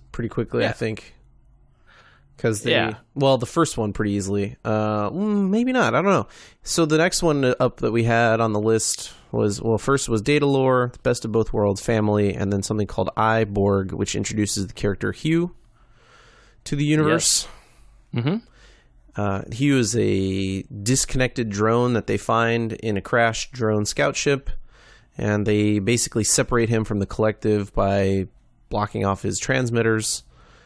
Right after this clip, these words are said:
Speaker 2: Mm-hmm.
Speaker 1: Picard immediately comes up with a plan to use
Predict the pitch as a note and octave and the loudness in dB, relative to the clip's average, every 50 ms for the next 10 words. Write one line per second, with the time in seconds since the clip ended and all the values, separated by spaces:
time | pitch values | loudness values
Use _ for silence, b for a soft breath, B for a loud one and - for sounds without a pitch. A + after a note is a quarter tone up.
0 | b b b b b - G#2 G2+ F#2+ B2 C#3+ E3+ E3+ C#3 - _ _ _ _ _ | b b b b b -8 -6 -6 -4 -4 -4 -4 -6 -8 -12 _ _ _ _ _
1 | _ _ _ _ - _ _ - - - - - C#3 C3+ B2+ B2 B2 A#2 A2+ A2+ | _ _ _ _ -20 _ _ -8 -4 -4 -2 2 2 4 4 4 4 2 2 2
2 | A#2+ B2 A#2+ A#2+ A2+ - A#2 A#2 A2+ G2 - B2 A#2+ A2+ G#2+ A2+ G#2 A2 G#2+ G#2 | 2 4 4 2 2 2 0 0 0 0 0 0 0 2 2 0 0 0 0 -2
3 | F#2 - - A2+ A2 A2 A2 G#2+ G2+ - A2 G#2+ G2 F#2+ G2 A2+ B2 B2+ B2+ B2 | -2 0 0 2 2 2 2 0 0 -2 -2 -2 -2 0 0 2 2 4 4 4
4 | B2 A#2+ A2+ - - - - - | 2 2 0 0 -2 -4 -4 -6